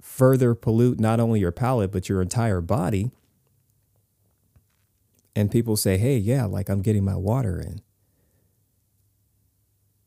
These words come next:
Do you crave water? If you crave water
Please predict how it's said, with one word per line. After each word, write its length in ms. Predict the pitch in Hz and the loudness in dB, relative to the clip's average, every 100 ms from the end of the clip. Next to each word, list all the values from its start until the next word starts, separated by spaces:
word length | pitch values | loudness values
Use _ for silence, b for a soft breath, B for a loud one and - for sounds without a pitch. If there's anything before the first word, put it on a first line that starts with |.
| _ _ _ _ | _ _ _ _
Do 120 | - | -2
you 100 | 104 | 0
crave 380 | 113 117 120 113 | 0 -2 -2 -2
water? 360 | 110 123 147 127 | -4 -4 -4 -4
If 120 | 95 | -4
you 120 | 104 143 | -4 -6
crave 400 | - 143 147 - | -4 -2 -2 -2
water 480 | 123 147 - 90 | -4 -4 -6 -8